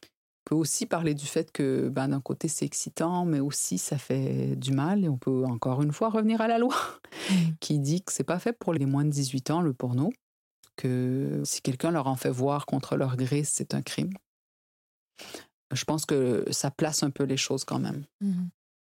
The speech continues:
Speaker 2: Mais au-delà de ça, euh... d'après ce que j'ai compris, il n'y a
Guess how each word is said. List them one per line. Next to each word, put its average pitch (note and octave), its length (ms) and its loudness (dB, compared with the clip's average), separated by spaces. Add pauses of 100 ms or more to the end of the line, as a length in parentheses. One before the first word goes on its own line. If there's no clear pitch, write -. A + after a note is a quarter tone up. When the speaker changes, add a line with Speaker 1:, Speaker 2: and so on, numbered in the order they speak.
(1000)
Speaker 2:
Mais G#3+ 240 6 (400)
au-delà G3 340 6
de - 60 -4
ça, B3+ 480 4
euh... F#3+ 220 6 (680)
d'après G3+ 320 4
ce - 100 2
que - 80 4
j'ai F#3 140 8
compris, G3 340 0
il C4+ 80 0
n'y A3+ 60 4
a F#3+ 60 4